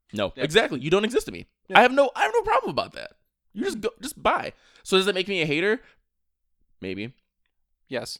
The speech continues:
Speaker 1: In certain cases.
Speaker 2: Yes.
Speaker 1: Okay, fine. I can be a fucking
Speaker 2: Uh,
Speaker 1: hater. Fuck
Speaker 2: also, the
Speaker 1: that.
Speaker 2: sock in the mic has really dampened the sound. I don't know if you noticed. Like,
Speaker 1: N-
Speaker 2: the sound return on mine versus yours is, like,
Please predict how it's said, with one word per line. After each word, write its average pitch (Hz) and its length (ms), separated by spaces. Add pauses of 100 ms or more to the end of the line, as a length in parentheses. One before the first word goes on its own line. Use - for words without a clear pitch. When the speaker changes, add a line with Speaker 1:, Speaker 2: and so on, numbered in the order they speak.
Speaker 1:
In 190 80
certain 202 220
cases. 117 420 (460)
Speaker 2:
Yes. 135 320 (360)
Speaker 1:
Okay, 147 200
fine. - 320 (520)
I 120 60
can 185 100
be - 60
a - 40
fucking 110 220
Speaker 2:
Uh, 107 40
Speaker 1:
hater. 123 200
Fuck - 100
Speaker 2:
also, 175 160
the - 40
Speaker 1:
that. - 80
Speaker 2:
sock 185 180
in 185 80
the 135 60
mic 120 300 (120)
has 135 160
really 113 160
dampened 117 360
the 113 40
sound. 117 220
I 117 40
don't 123 100
know 123 60
if 117 80
you 123 60
noticed. 120 400 (500)
Like, 117 100
Speaker 1:
N- 117 60
Speaker 2:
the 107 60
sound 156 220
return 143 220
on 120 120
mine 113 300
versus 110 320
yours 113 320
is, 113 120
like, 107 160